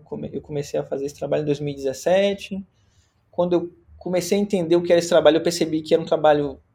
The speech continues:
muito grande, que eu, eu tava acessando um território muito grande,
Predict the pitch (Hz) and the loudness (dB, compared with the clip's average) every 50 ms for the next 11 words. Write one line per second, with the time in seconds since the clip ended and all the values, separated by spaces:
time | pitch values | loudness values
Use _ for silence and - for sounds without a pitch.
0 | _ _ _ _ _ _ _ _ _ _ _ _ _ _ _ _ 143 151 170 190 | _ _ _ _ _ _ _ _ _ _ _ _ _ _ _ _ -4 -2 -2 -2
1 | 180 - 165 147 139 147 156 170 185 180 170 170 - 165 147 139 - - _ - | -2 -2 -2 2 2 4 4 4 2 2 -2 -4 -4 -4 -4 -4 -6 -10 _ -6
2 | - 147 - - 147 143 151 - - 147 - - 151 147 147 - 151 156 151 - | -6 -4 2 2 2 2 2 0 -2 -4 -4 -4 -6 -6 -4 -4 -6 -4 -2 -2
3 | 151 151 151 160 190 202 202 165 143 143 147 151 175 196 196 208 226 226 | -2 -2 -4 -4 -4 -4 -4 -2 0 0 0 0 0 -2 -2 -2 -4 -4